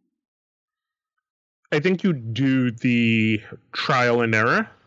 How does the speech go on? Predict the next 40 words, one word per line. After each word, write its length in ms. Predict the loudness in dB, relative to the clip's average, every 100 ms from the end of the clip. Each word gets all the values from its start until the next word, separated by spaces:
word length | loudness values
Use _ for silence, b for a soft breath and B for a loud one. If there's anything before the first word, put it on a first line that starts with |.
| _ -2
and 120 | 0
I 80 | 2
think 220 | 0 0
that 160 | 0
is 200 | 0 -2
what 140 | -2 0
they're 140 | 0
doing. 320 | 0 0 0
They're, 180 | 2 0
they're 220 | 0 -2
kind 240 | 0 0 2
of 240 | 0 -2 -6 B B
trying 460 | -4 0 0 2 2
more 180 | 2 2
people 680 | 0 -2 0 0 2 0 -2 -2
in, 480 | 0 0 0 -2 -4 -2
in 280 | -2 -2 -2
different 420 | -2 -2 -4 -6 _
things 420 | -2 0 0 -2 -2
to 120 | -4
see 280 | -2 -2 0
how 220 | 0 0
they 180 | 0 -4
fit, 460 | -6 -2 -2 -2
right? 300 | -2 0 -2 -4 B B B
And 120 | 0
then 140 | 0 0
you, 340 | 0 0 -2
you, 540 | -2 0 0 0 0 -4 _
you, 400 | -4 0 0 -2 -4
you 160 | -2 0
wanna, 400 | 0 0 0 -4 -12 _ _ _ _ _ B B B
because 220 | -2 0 0
they, 140 | 0
they 260 | 2 2 0
do 320 | 0 0 0
tour 320 | 0 0 0
a 100 | -2
lot, 320 | -4 -4 -4
right? 260 | -2 0